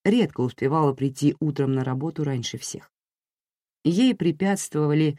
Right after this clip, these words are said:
независящие от нее обстоятельства, такие как неполадки в работе общественного транспорта. И потому она часто появлялась в офисе позже,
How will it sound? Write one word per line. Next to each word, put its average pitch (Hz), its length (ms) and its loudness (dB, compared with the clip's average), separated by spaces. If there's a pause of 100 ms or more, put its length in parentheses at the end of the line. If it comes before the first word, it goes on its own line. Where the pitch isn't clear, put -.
(300)
независящие 165 880 2
от 151 80 -4
нее 151 220 2
обстоятельства, - 800 -10 (540)
такие 139 420 2
как 160 220 -2
неполадки 123 600 0
в 160 60 -2
работе 117 460 -2
общественного 135 640 -4
транспорта. - 580 -8 (720)
И 247 240 6
потому 233 540 2
она 196 240 2
часто 202 460 -4
появлялась 147 720 0
в 131 140 -2
офисе 202 480 -2 (120)
позже, 120 420 -2